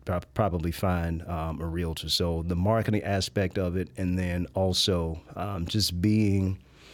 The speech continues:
being a good realtor, being a, you know, being a solid realtor, um, that's definitely something that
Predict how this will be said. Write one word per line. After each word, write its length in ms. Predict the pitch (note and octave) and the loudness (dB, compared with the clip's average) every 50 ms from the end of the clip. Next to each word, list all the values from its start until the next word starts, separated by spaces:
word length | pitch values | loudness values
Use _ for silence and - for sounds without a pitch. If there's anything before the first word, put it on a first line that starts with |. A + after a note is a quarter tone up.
| - - - - - - - - - - - - - - - - - - - G2 | -20 -20 -20 -20 -20 -20 -20 -20 -20 -20 -20 -20 -20 -20 -20 -20 -18 -8 0 4
being 200 | A2 C#3 C#3 C3 A2+ | 6 6 6 6 4
a 60 | G2+ | 4
good 280 | F#2 F#2 A#2 A#2 - | 4 4 4 4 4
realtor, 340 | F#2 F#2 E2+ D#2 D2 - C#2+ C#2 | 2 0 -2 -4 -6 -6 -8 -4
being 460 | D2+ F#2 A2+ A2+ A2 A2 A2 G#2+ G#2+ G#2+ | 0 2 2 4 4 4 4 2 0 0
a, 440 | F#2+ G2 F#2 F2+ F2 E2+ E2+ E2+ F2 - - | 0 0 2 2 0 0 -2 -4 -6 -6 -4
you 80 | - G#2 | -2 -2
know, 280 | F#2 E2+ E2+ D#2+ D2 - - - | 0 -2 -2 -6 -8 -10 -6 0
being 240 | G#2 A2 A2 G#2 G2+ | 2 2 4 4 4
a 60 | F#2+ | 2
solid 380 | - - - G#2 G#2 G#2+ G#2 F#2+ | 2 2 4 4 4 4 2 2
realtor, 540 | G2+ G#2 G#2 G#2 G2 - G#2+ G2 F#2+ F2 - | 4 4 4 4 2 2 2 0 0 0 -2
um, 260 | F#2 F2+ F2 F2 F2+ | -2 -2 0 0 0
that's 220 | F#2 F2 D#2+ - - | 0 0 -2 -2 0
definitely 340 | F2 G2+ F#2+ F2+ - F#2 | 0 0 0 0 0 -2
something 440 | F2+ - - F#2+ F2+ F2 G2+ F2 F2 | -2 0 0 0 0 0 0 0 0
that 200 | F2 E2+ F2 E2+ | 0 0 -2 -4